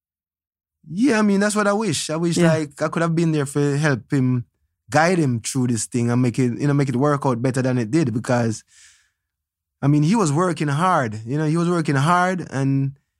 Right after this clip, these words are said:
Speaker 1: he was sick and no, like, they couldn't, nobody could, like, pull the plug and say, "Let's"
Speaker 2: Let, let's let him rest and
Speaker 1: Yeah,
Speaker 2: let's
Speaker 1: let
Speaker 2: get, get healed. And
Speaker 1: Right.
Speaker 2: then
Speaker 1: You know what I'm saying?
Speaker 2: Yeah.
Speaker 1: So it's like those guys around him were, I,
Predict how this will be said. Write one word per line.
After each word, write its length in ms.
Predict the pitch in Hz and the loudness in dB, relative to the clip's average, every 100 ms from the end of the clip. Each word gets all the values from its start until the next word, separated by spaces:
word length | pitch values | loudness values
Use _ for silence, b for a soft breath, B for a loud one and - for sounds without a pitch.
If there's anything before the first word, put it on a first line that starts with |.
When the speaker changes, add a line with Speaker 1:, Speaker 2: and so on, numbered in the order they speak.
| _ | _
Speaker 1:
he 100 | - | 0
was 160 | 165 160 | 2 2
sick 280 | - 208 175 | 0 -2 0
and 180 | 170 165 | 0 2
no, 240 | 175 - 117 - - | -2 -4 -10 -16 -4
like, 240 | 156 143 | -2 0
they 120 | 135 156 | 0 0
couldn't, 440 | - 165 156 135 | 0 0 0 0
nobody 340 | 156 170 175 156 | 0 0 0 0
could, 280 | - 143 | 0 0
like, 260 | 139 135 127 | 0 0 -2
pull 160 | 175 143 | -2 -2
the 80 | |
plug 220 | 135 151 139 | -2 -2 0
and 100 | 135 | 0
say, 260 | 135 131 - _ _ _ _ _ - | 0 -2 -4 _ _ _ _ _ -2
"Let's" 120 | 170 | 2
Speaker 2:
Let, 220 | 165 175 - | 4 2 0
let's 260 | 175 - | -2 -2
let 160 | 196 165 | 0 0
him 200 | 170 156 | 0 0
rest 360 | 151 143 - 170 | 2 0 -2 -4
and 140 | 160 | 0
Speaker 1:
Yeah, 60 | 190 | 2
Speaker 2:
let's 220 | 175 - | 2 0
Speaker 1:
let 180 | 160 - | -4 -4
Speaker 2:
get, 60 | |
get 160 | 160 170 | -2 -2
healed. 460 | 151 208 156 147 156 | 0 2 2 0 -2
And 120 | 165 | 2
Speaker 1:
Right. 280 | 233 180 139 | 4 4 0
Speaker 2:
then 140 | 107 - | -4 -6
Speaker 1:
You 80 | 165 | -2
know 60 | |
what 60 | 196 | 0
I'm 80 | 214 | -2
saying? 240 | - 202 | 0 2
Speaker 2:
Yeah. 140 | 151 139 | 2 0
Speaker 1:
So 220 | - 175 | -2 -2
it's 120 | 165 | 0
like 260 | 175 165 135 | 0 0 0
those 220 | 165 160 | -2 0
guys 300 | 160 175 165 | 0 0 0
around 220 | 170 175 | 0 0
him 120 | 170 | 0
were, 240 | 156 147 143 | 0 0 -2
I, 160 | 76 | -4